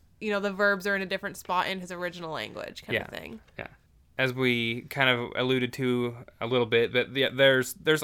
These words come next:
Speaker 2: a, definitely a variety of, of different people. The Scythi are basically elves.
Speaker 1: Mm-hmm.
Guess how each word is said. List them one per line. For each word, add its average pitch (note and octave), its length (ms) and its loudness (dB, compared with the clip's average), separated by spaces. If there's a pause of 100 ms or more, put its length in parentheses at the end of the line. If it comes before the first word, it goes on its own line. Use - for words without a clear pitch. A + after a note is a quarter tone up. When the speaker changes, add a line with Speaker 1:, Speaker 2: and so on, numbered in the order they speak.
Speaker 2:
a, C3+ 140 -8
definitely D3+ 480 4
a B2 40 2
variety A2 520 2
of, G2+ 240 -6 (100)
of A2 180 -2 (220)
different A#2 280 -4
people. A#2 400 -4 (600)
The A#2+ 200 2
Scythi C3+ 720 0 (180)
are G#2+ 840 -2 (160)
basically C3+ 440 2
elves. A2+ 420 -4 (440)
Speaker 1:
Mm-hmm. C4+ 180 -8